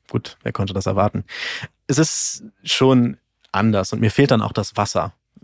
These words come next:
Petra Reski hat in einem ihrer Bücher mal geschrieben, „Endlich wieder Wasser.“ Und das kann ich wahrscheinlich noch nicht so gut nachvollziehen, wie sie das kann. Aber dieses Gefühl,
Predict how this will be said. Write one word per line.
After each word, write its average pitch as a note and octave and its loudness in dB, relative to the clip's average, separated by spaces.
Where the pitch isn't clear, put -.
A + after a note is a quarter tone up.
Petra A2+ -2
Reski A2+ -2
hat G#2+ 0
in G#2+ 2
einem G#2 0
ihrer G#2 0
Bücher A2 0
mal G#2 2
geschrieben, G#2+ 0
„Endlich B2 2
wieder A2+ 4
Wasser.“ G#2+ 2
Und G#2 0
das - -6
kann C#3 2
ich D3+ 2
wahrscheinlich C3 4
noch B2 4
nicht C3 4
so C#3 4
gut F3 2
nachvollziehen, C#3 2
wie A#2 2
sie C3 -4
das D3 0
kann. D#3+ 0
Aber A#2 4
dieses C3 -6
Gefühl, F#3+ 4